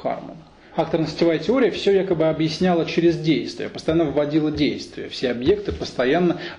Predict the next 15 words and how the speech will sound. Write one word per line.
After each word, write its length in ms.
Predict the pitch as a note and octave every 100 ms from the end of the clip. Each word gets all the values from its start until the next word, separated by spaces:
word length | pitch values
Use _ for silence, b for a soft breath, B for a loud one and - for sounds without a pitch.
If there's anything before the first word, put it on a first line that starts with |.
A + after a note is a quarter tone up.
| -
бесконечно 460 | - D#3+ E3 D#3
расширялись 680 | C3+ - - C#3+ F3+ F3+ -
в 80 | B2+
новых 420 | D3 F3+ D3+ -
и 20 |
новых 340 | C#3+ D3+ C#3+ C#3
действиях, 500 | C#3 A2+ - F#3 F3+
потому 280 | - C3 C#3
что 160 | -
каждый 500 | - D#3+ C3+ A2 A#2
объект, 500 | A#2 B2 G#3+ C#4 - B B B -
каждый 280 | C#3 A#2 C3
актор, 260 | A2+ -
прошу 240 | - - -
прощения, 520 | A#2 - C3 G#2